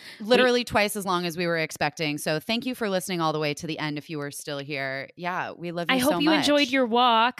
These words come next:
Speaker 1: I know we're your walk <laughs> companion for a lot of people, so I hope maybe you made it back home and now you're emptying the dishwasher or something 'cause you
Speaker 2: Yes.
Speaker 1: just don't wanna say goodbye. But we
Speaker 2: Or
Speaker 1: love
Speaker 2: your
Speaker 1: you.
Speaker 2: morning
Speaker 1: Tag us in your
Speaker 2: commute.
Speaker 1: selfies.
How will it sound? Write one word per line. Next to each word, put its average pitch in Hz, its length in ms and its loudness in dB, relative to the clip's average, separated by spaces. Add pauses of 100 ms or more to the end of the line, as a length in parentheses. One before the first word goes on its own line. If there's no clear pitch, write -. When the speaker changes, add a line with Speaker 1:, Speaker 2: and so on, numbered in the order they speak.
Speaker 1:
I 254 120 2
know 254 160 2
we're 247 160 4
your 240 220 2
walk 226 280 2
<laughs> - 40 -16
companion 220 680 0
for 233 120 -2
a 220 60 2
lot 214 220 4
of 226 100 -4
people, 214 400 0
so 208 400 2 (280)
I 233 80 2
hope 254 180 4
maybe 240 240 2
you 254 80 2
made 226 220 4
it 233 60 -2
back 220 220 2
home 220 300 2
and 214 100 0
now 208 140 2
you're 202 400 2 (480)
emptying 247 400 0
the 220 100 2
dishwasher 196 680 2
or 190 60 2
something 185 420 -2
'cause 185 160 0
you 190 120 2
Speaker 2:
Yes. 226 100 -6
Speaker 1:
just 226 380 -2
don't 220 180 -2
wanna 214 200 -2
say 208 220 0
goodbye. 175 680 0 (100)
But - 140 -2
we 196 80 2
Speaker 2:
Or 226 100 6
Speaker 1:
love 262 120 8
Speaker 2:
your 330 100 4
Speaker 1:
you. 269 80 6
Speaker 2:
morning 269 380 4
Speaker 1:
Tag 247 280 2
us - 80 2
in 214 60 -2
your 233 100 0
Speaker 2:
commute. 185 180 2
Speaker 1:
selfies. 285 1000 0